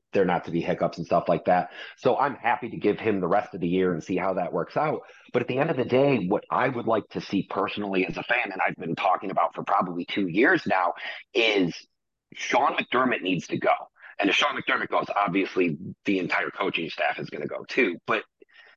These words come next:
i-, i-, as much as he can coach up a defense so that they're effective, even with this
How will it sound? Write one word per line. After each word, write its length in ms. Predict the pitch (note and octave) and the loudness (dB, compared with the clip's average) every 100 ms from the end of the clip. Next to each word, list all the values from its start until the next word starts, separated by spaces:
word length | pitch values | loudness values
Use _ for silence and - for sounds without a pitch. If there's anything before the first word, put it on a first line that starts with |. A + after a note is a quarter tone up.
| _ _ | _ _
i-, 100 | - - - | -12 -6 0
i-, 120 | - - | 0 0
as 140 | A#2+ | 0
much 240 | A#2+ G3+ - | 2 0 0
as 80 | - | -4
he 100 | F3 | -2
can 160 | C#3+ | -2
coach 320 | - D3 D#3 | 0 -2 0
up 160 | D#3+ - | -2 -2
a 40 | |
defense 680 | A2 C3 D3+ - G#2+ F2 - - - - | -4 0 0 2 2 0 -8 -16 -16 -14
so 400 | - - C#3 A#2+ G2+ | -12 0 4 4 6
that 320 | B2+ G#2 - _ - _ - | 6 4 2 _ -20 _ 0
they're 280 | C3+ C3 A#2 - | 4 4 2 -2
effective, 640 | - B2+ B2+ - A#2+ F#2+ - - - - | -2 -2 -2 -2 -2 -2 -6 -14 -20 -6
even 420 | C3+ C#3 B2 B2+ G#2 | 0 2 4 4 4
with 240 | C3 C3 | 2 2
this 260 | A#2 A2+ | 0 0